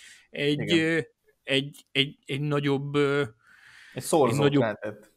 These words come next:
Speaker 1: egy nagyobb szorzót, vagy egy nagyobb pust erre, erre a történetre, hogy én azt látom, hogy egyre több fiatal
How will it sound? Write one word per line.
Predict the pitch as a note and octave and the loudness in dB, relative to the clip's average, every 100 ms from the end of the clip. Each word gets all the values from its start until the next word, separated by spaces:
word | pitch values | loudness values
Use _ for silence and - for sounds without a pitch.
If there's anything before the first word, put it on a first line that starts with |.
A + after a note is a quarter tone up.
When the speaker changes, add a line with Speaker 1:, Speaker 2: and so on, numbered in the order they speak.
| _ | _
Speaker 1:
egy | F3+ | 2
nagyobb | A#3 A#3 E3+ | 4 4 2
szorzót, | - G3+ F#3 G3 F#3+ | 4 4 4 0 -2
vagy | F#3 | -4
egy | F#3 | -2
nagyobb | F#3+ E3+ - | 0 0 -2
pust | F#3+ F3 - - - | 0 0 0 -8 -16
erre, | - C#3+ C#3+ C#3+ D3 - | -8 -6 -4 -2 -4 -4
erre | D3+ D3 | -6 -4
a | D3 | -4
történetre, | F3 F3 - F#3 F#3+ F#3 | -4 -6 -6 -6 -6 -4
hogy | F#3+ G3 | -6 -6
én | - G3 | -8 -6
azt | G#3+ - | -6 -6
látom, | A#2 A#2 C#3+ | -6 -4 -4
hogy | D3+ D#3+ | -4 -2
egyre | C3 G#2 | -4 -6
több | G2 G#2 | -8 -8
fiatal | - A2 F#2+ - G2 F#2+ G2+ | -10 -10 -10 -6 -6 -6 -8